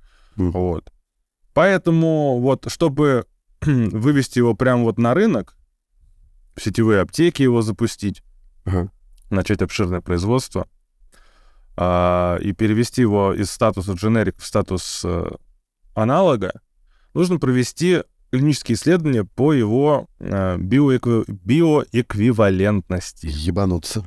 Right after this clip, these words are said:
Speaker 2: Биоэквивалентность означает, что,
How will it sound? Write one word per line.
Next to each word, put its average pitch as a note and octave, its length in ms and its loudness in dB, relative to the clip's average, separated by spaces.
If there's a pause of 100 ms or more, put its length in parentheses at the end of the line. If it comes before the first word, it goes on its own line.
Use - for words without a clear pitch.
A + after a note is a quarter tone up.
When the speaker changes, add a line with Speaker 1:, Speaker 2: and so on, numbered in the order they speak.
(580)
Speaker 2:
Биоэквивалентность C#3+ 1400 0
означает, A#2 760 2 (200)
что, - 520 0